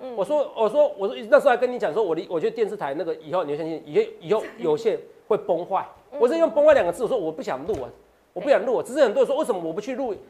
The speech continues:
Speaker 2: 有线，有线电视台什么东西的？我一说崩坏不是那个崩坏，我说那个是一个网络的趋势的一个影响。
Speaker 1: 是。
Speaker 2: 结果中华财经台后来整个倒掉了。
Speaker 1: 对。
Speaker 2: 我也很难过啊，可是我在倒掉之前，我选择先离开它，
Speaker 1: 嗯。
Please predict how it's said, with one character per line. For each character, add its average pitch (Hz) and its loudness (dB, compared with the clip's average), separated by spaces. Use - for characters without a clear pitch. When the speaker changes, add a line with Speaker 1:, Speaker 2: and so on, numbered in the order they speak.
Speaker 2:
有 165 0
线， 247 -2
有 190 -2
线 240 -4
电 233 0
视 - -8
台 156 -4
什 147 -6
么 135 -12
东 151 -4
西 147 -10
的？ 120 -6
我 208 4
一 262 -10
说 294 0
崩 285 4
坏 294 6
不 - -2
是 220 -2
那 262 4
个 - -2
崩 233 0
坏， 233 2
我 180 2
说 262 -8
那 285 -6
个 254 -8
是 262 -8
一 254 -8
个 233 -6
网 165 2
络 247 -4
的 190 0
趋 - -10
势 214 -14
的 175 -8
一 175 -6
个 170 -6
影 151 -12
响。 117 -12
Speaker 1:
是。 233 -18
Speaker 2:
结 220 -4
果 202 0
中 208 -2
华 180 -2
财 165 -6
经 170 -4
台 131 -6
后 180 -2
来 - -2
整 - -12
个 120 -10
倒 110 -12
掉 123 -10
了。 113 -14
Speaker 1:
对。 - -20
Speaker 2:
我 190 2
也 233 -2
很 185 -4
难 135 -6
过 139 -2
啊， 123 -8
可 160 -12
是 226 -4
我 165 2
在 196 2
倒 147 0
掉 156 -2
之 165 -10
前， 135 -10
我 143 -6
选 131 -12
择 123 -10
先 139 -12
离 120 -18
开 123 -10
它， 113 -14
Speaker 1:
嗯。 240 -14